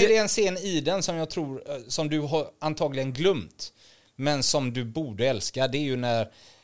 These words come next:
Speaker 1: när hon har gjort sin, snurrat runt, huggit av alla fötterna,
Speaker 2: Ja.
Speaker 1: så hoppar hon ju upp på, eh, nästa våning, så att säga.
Speaker 2: Mm.
Speaker 1: Och då går hon ju in i ett rum där det kommer kanske tio stycken som hon ska ta, varpå det släcks.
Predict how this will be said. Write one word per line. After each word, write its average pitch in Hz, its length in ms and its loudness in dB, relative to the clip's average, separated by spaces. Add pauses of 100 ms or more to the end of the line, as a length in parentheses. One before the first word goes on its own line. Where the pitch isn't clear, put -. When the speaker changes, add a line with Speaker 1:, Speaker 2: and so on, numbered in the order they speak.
Speaker 1:
när 147 320 2
hon 180 200 0
har 175 80 0
gjort 170 240 -2
sin, 135 280 0 (480)
snurrat 143 560 2
runt, 170 260 0
huggit 156 280 -2
av 135 140 4
alla 127 140 0
fötterna, 135 600 -2
Speaker 2:
Ja. 151 220 4
Speaker 1:
så 151 140 2
hoppar 151 340 2
hon 160 180 -4
ju 175 80 0
upp 202 420 -2
på, 117 400 2
eh, 127 380 2
nästa 151 440 0
våning, 120 360 -2
så 127 100 -2
att 113 100 -4
säga. 92 260 -4 (140)
Speaker 2:
Mm. 131 320 -4
Speaker 1:
Och 127 280 -4
då 180 540 2 (400)
går 147 220 0
hon 156 180 0
ju 156 100 -2
in 123 140 -2
i - 20 0
ett 120 140 -2
rum 107 300 -2
där 120 120 -2
det 120 60 -2
kommer 104 480 -2
kanske 117 300 -8
tio 147 500 -4
stycken 101 400 -6 (200)
som 123 240 -4
hon 117 140 -2
ska 117 180 -4
ta, 92 300 -6 (240)
varpå 139 300 0
det 139 100 -2
släcks. - 680 0